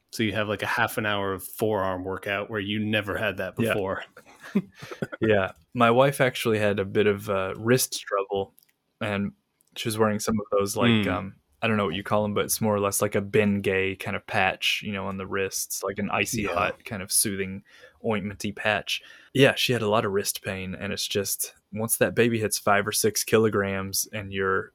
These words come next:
Speaker 2: literally with your
Speaker 1: Yeah.
Speaker 2: wrist sometimes trying to manipulate that much weight when you didn't before, it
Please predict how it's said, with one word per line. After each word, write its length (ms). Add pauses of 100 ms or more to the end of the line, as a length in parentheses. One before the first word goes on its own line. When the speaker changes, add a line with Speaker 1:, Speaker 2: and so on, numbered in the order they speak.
Speaker 2:
literally 440
with 200
your 140
Speaker 1:
Yeah. 100
Speaker 2:
wrist 300
sometimes 640
trying 300
to 100
manipulate 640
that 160
much 240
weight 180
when 140
you 60
didn't 260
before, 440
it 140